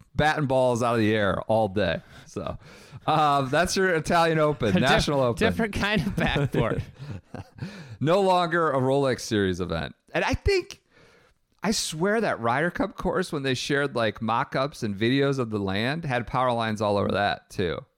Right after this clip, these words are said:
Speaker 1: This is not this event. That, I think that's near Rome. But
Speaker 2: Is there, uh, is there any way that that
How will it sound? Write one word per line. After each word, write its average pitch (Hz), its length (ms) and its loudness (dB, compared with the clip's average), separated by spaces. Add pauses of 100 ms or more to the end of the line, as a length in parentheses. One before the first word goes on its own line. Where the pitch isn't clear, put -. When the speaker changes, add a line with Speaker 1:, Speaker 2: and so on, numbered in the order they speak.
(140)
Speaker 1:
This 120 240 -2
is 107 160 -4
not 113 360 -2
this 107 200 -2
event. 87 460 -4
That, 107 180 -4
I 107 60 0
think 127 160 -4
that's 110 260 -4
near 95 200 -2
Rome. 82 420 -4 (160)
But 92 160 -2
Speaker 2:
Is 190 120 -2
there, 277 260 0 (160)
uh, 180 240 0
is 185 140 -2
there 254 200 0
any 196 300 -2
way 170 240 2
that 151 200 -2
that 135 220 -2